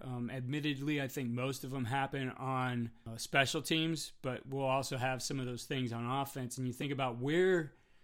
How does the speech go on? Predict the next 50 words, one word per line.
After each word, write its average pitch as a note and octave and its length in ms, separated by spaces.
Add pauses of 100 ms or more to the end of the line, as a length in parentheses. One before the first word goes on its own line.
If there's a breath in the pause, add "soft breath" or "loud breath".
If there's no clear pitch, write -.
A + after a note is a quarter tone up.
(260)
do D3 160
I C#3+ 140
get C#3 320
extra C3 380
reps A2+ 280
for - 120
this? G#2 180
How D#3+ 240
do F3 140
I D3 120
prepare C3+ 400
my C3 180
guys? A#2+ 420 (420)
That B2+ 180
is B2+ 180
really F3+ 260
a D#3+ 60
recognition C#3+ 720
thing D3 260
and B2+ 100
understanding C3+ 600
that B2 200
here's C#3 520 (120)
the C#3 80
situation C3+ 680
or B2+ 100
here's C#3+ 540 (140 soft breath)
what D3 260 (160)
could C#3+ 160
happen C3+ 480
that B2+ 400
we C3 100
handle C#3 280
it B2+ 80
that C3+ 140
way. C3+ 120
I've B2+ 100
talked, C3 320 (260)
I B2+ 100
think B2+ 200
it B2+ 100
was B2 140
Steve C3+ 320
Hauser C3 360
and A#2 140
Teach C#3 280
Tape C3+ 240
series C3 400
we B2+ 80
did B2 380